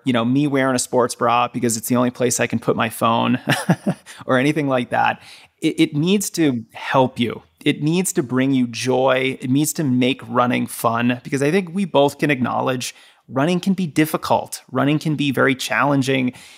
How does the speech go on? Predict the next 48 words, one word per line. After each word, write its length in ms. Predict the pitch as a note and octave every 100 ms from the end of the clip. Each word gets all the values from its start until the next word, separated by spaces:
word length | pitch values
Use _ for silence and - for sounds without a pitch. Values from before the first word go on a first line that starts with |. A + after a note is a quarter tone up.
| - -
It 140 | D3
is 140 | C#3+
not 360 | B2+ C3+ C#3+ C#3+
the 320 | C3 B2 D3+
most 460 | C#3+ C3 C3 - -
thrilling 680 | - - A#2 B2+ C#3 C#3 C3
sport 520 | - - A#2+ A#2 -
to 80 | A2+
participate 680 | A#2+ - E3+ C3+ B2+ A#2 A#2
in. 360 | A2+ C3+ D3+
I, 200 | B2+ B2
I 40 | C3
say 220 | - C#3
that 100 | C3
as 140 | B2+
someone 260 | C3 B2+ A#2+
who's 160 | B2 B2
absolutely 400 | A#2 - B2+ B2+
in 140 | B2
love 240 | B2+ C3
with 100 | C3
the 80 | -
sport. 480 | - - E3+ A2+ G2+ - - - - _
And 140 | C3
I 80 | C3
think 240 | C3 C#3+ B2+
whenever 380 | C3 D3 D#3+
we 160 | C#3+ D3
can, 480 | - C3+ B2+ B2 A#2+ _ _ _
you 100 | C3+
know, 220 | B2+ A#2
find 440 | - - C3+ D3 C#3
that 220 | C3 -
pair 380 | - B2 C3 B2
of 240 | A2 -
one 320 | A#2 B2 C3
inch 200 | C3 C3
split 380 | - - C3 -
leg 380 | C3 B2+ B2 A2
running 340 | A#2+ B2+ C#3
shorts 480 | C3+ - B2+ C3+ -
that 220 | A#2+ A2+
just 340 | C3+ B2+ - -
light 380 | B2 C3 C3+
up 160 | C3+ -
your 120 | B2
face, 480 | A#2 C3 C3+ C#3 -
or 300 | A#2 A#2+